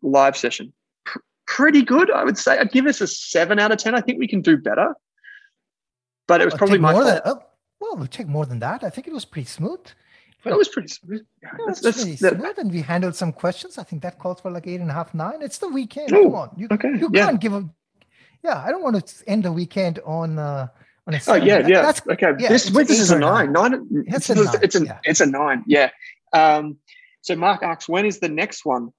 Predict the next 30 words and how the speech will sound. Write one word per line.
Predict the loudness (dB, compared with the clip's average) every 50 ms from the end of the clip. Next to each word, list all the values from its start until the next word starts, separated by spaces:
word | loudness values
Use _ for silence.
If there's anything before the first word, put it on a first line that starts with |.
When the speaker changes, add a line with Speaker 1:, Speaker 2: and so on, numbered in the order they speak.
| _ _ 0
Speaker 1:
Well, | 2 4 4 4
Mark, | 2 0 0 0 -2 -4 -12 _ _ _ _ _ _ _ _ _ _ _ _ _ _
jump | -2 0 0 0 0
on | -2 -2 -2 -4
Twitter | -4 -2 2 4 4 4 4 2 0 -8 _ _ _ _
and | -8 -8 -6
say | -2 0 0 0
good | 2 2 2
day | 2 2 2
to | 2 0 -2
us. | -2 -4 -6 -8 -14 -20 _ _
Um, | 0 2 2 2 0 -4 -8 -8
we've | -6 -2
got | 0 0 0 0 -6 _ _ _ _ _ _ _ _ _ _ _ _
at | 0 0 0 -2 -6
seven | -8 -8 -4 2 2 2 4 2 0 -2 -2 0
A | 0 0 2 2
Mahanti. | 0 -2 -2 -2 -4 -4 -2 -4 -4 -4 -4 -6 -12 _ _ _ _
That's | 0 0 0 0 -6 -14 _ _ _ _ _
Anirban's | -6 -2 2 2 2 4 4 4 4 4 2 0 -4 -8 -12 -16 _ _ -8
handle. | -4 -2 -2 0 2 0 0 0
Mine | 0 0 0 2 2 0
is | -2 -4 -4 -4
at | -2 -2 -2 -4 -2 -2
Owen | 0 0 0 0 -2 -2
Rask. | -2 0 0 -2 -4 -8 -12 -16 _ _ _ _ _ _ _ _ _ _ _ _ -4
Um, | 0 2 2 2 2 0 -6 -14 _ _ _ _ _ -20 -20 _ _ _ _ _ _ _ _ _ _ _ -16 -4 0
jump | 0 2 2
on | 0 0 0
there, | 0 -2 -2